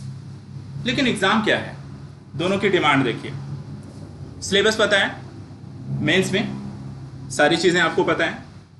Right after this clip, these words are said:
यहाँ पर कुछ चीज़ें आपको कहेंगे, "सर extra पढ़नी पड़ेंगी, जैसे आप कहते हैं यूपी स्पेशल पढ़ना पड़ेगा।" General हिंदी का paper है जो कि number आपको उसके जुड़ते हैं, बाकी सारी चीज़ें आपको यहाँ भी मिलेंगी, यहाँ भी मिलेंगी। लेकिन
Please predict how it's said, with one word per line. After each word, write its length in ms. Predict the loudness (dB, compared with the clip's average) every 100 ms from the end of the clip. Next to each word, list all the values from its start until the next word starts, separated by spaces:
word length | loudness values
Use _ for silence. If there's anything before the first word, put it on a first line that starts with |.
| -2
यहाँ 220 | 2 4
पर 100 | 4
कुछ 180 | 2 2
चीज़ें 180 | 0 2
आपको 220 | 2 2
कहेंगे, 220 | 0 0 0
"सर 140 | 0
extra 240 | -2 -4
पढ़नी 220 | -4 -4 -4
पड़ेंगी, 280 | -6 -6 -8
जैसे 200 | -6 -4
आप 160 | -4
कहते 180 | -6 -8
हैं 160 | -10 -12
यूपी 260 | -8 -6
स्पेशल 280 | -6 -8 -6
पढ़ना 240 | -6 -8 -8
पड़ेगा।" 280 | -8 -8 -12 -14 -16 -18 -18 -20 -20 -20 -20 -18 -18 -14 -8
General 280 | -6 -2
हिंदी 260 | -2 -2 0
का 80 | 0
paper 300 | 0 -2 -2
है 60 | -2
जो 120 | -2
कि 100 | -4
number 280 | -4 -2 0
आपको 240 | 0 -2
उसके 200 | -4 -4
जुड़ते 260 | -4 -6 -6
हैं, 160 | -8 -10 -14 -14 -16 -20 -20 -20 -20 -20 -20 -20 -20 -20 -16 -4
बाकी 220 | 0 2
सारी 240 | 2 2
चीज़ें 200 | 0 0
आपको 220 | 0 0 0
यहाँ 180 | 0 2
भी 60 |
मिलेंगी, 280 | 2 2 0
यहाँ 160 | 0 -2
भी 60 |
मिलेंगी। 240 | -2 -4 -6 -2
लेकिन 280 | 0 0